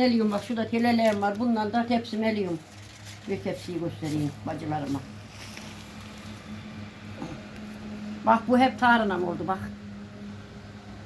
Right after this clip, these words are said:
Daha da var dışarıda edecek. Daha az kaldı. Yarısını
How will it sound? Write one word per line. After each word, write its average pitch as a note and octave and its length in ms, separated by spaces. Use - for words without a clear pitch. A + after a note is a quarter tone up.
Daha B3 220
da A#3+ 120
var A#3+ 200
dışarıda A3 360
edecek. A3+ 520
Daha G3+ 220
az A3+ 140
kaldı. G3 440
Yarısını A#3 500